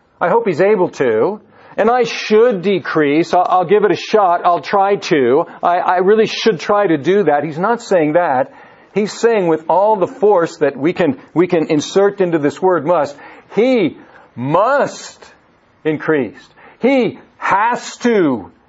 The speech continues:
increase. He certainly will increase. And I, for my part, I must. I have to. I am destined to decrease.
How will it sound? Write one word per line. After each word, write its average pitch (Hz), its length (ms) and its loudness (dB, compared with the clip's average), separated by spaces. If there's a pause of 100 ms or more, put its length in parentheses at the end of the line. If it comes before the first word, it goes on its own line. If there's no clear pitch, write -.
(180)
increase. 165 640 -2 (300)
He 233 320 0
certainly 220 1120 0 (280)
will 175 500 2 (200)
increase. 170 680 -2 (120)
And 185 180 -2
I, 233 480 0 (540)
for 175 140 0
my 220 200 2
part, 143 420 -2 (400)
I 254 220 2
must. 202 840 -2 (720)
I 233 220 2
have 226 460 -2
to. 127 440 -2 (400)
I 247 220 2
am 208 180 0
destined 190 840 -2
to 190 680 2 (720)
decrease. 233 880 -2